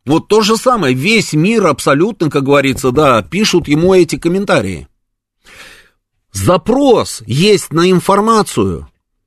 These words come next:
на другую информацию, не на ту информацию, которую им дают,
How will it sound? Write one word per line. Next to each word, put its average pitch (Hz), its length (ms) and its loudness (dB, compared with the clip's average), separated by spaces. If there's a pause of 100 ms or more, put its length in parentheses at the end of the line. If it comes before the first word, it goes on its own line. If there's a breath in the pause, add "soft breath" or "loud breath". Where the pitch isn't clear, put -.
(120)
на 165 300 2
другую 202 840 2
информацию, 208 760 2
не 170 160 4
на 160 160 0
ту 285 280 2
информацию, 226 720 2
которую 160 500 2
им 165 300 2
дают, 165 600 0